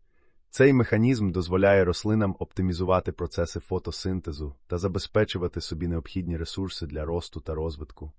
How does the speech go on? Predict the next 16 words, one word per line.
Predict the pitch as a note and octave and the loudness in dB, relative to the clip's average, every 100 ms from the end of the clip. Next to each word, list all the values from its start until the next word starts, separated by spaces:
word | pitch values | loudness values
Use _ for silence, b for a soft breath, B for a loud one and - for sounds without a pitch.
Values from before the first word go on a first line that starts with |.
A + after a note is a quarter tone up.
| _ _ _ _ _ _ _ _ _ _ _ _ _ - | _ _ _ _ _ _ _ _ _ _ _ _ _ -4
Навколишнє | F#2+ - C#3 C3+ - A2 | -4 6 8 8 6 2
середовище | - G#2+ G2+ A#2 A2 - F#2+ | 4 4 8 8 6 0 0
також | - A2 - F#2+ | 4 4 4 0
може | G2+ G2 F#2 | 0 0 -2
впливати | F2 - F2 F2+ F2 | -4 -2 2 2 2
на | E2 D#2+ | -2 0
розвиток | E2+ D#2+ E2 E2 E2 | -2 -2 -6 -6 -6
організмів | D#2 E2 F2+ F2 E2+ D#2 | -4 -2 -2 -2 -6 -6
через | - E2 | -6 -6
зміни | D2+ F2 F2+ | -4 -4 -4
в | E2 | -4
температурі, | D#2+ D2+ D2+ D2+ - F#2+ F#2 E2+ - | -6 -6 -6 -6 -4 -4 -4 -6 -12
вологості | - E2+ F2 F#2 F2+ - - E2+ | -8 -2 2 2 0 -6 -10 -8
або | D#2+ E2 | -6 -8
харчуванні. | - D2 - D#2+ D#2 D2+ D2 D2 _ _ _ _ _ _ _ - | -6 -10 -10 -10 -6 -6 -8 -12 _ _ _ _ _ _ _ -6
Наприклад, | F#2+ A2+ G2+ - E2 - | 0 2 2 -2 -10 -14